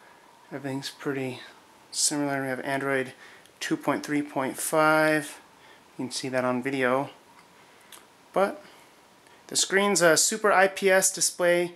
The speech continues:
with, uh, you know, the twelve eighty by eight hundred. It looks really good. It looked great outside, like I said, bl-, you know, a minute ago.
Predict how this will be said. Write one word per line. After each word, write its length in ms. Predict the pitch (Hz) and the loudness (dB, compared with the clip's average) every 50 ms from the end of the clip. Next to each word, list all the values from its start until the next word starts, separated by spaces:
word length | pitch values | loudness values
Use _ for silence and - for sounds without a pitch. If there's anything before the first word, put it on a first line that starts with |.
| - - - - _ _ - | -14 -20 -20 -20 _ _ -10
with, 220 | 143 139 - - 143 | -10 -8 -6 -2 0
uh, 240 | 143 139 139 131 - - | 2 2 2 0 -2 -4
you 60 | 139 | -4
know, 140 | 139 139 139 | -2 -2 -2
the 80 | 139 | -2
twelve 220 | 135 - 156 147 151 | 0 2 2 4 4
eighty 160 | 151 147 147 | 4 4 6
by 160 | 143 151 - | 4 4 4
eight 160 | - 147 - | 4 2 2
hundred. 240 | 143 151 147 143 139 | 2 2 2 2 4
It 80 | 135 131 | 4 4
looks 280 | 151 165 165 165 - | 4 2 2 2 0
really 280 | 147 151 160 160 151 147 | 2 2 2 2 2 4
good. 180 | 147 147 151 | 6 6 6
It 120 | 147 135 135 | 6 4 2
looked 180 | 147 147 - - | 0 -2 -2 0
great 200 | 160 160 160 160 | 4 4 6 6
outside, 340 | 156 147 151 - 160 147 147 | 6 4 4 2 2 2 2
like 180 | 139 139 135 | 2 2 2
I 80 | 143 135 | 2 0
said, 320 | - - 151 147 147 - | 2 0 -2 -2 -4 -2
bl-, 140 | - 143 - | -4 -4 -4
you 80 | - 135 | -4 -4
know, 160 | 135 131 135 | -4 -2 -2
a 60 | 131 | 0
minute 240 | 135 143 143 139 135 | 2 2 2 2 0
ago. 380 | 139 127 139 135 135 135 139 | 0 2 4 4 4 4 2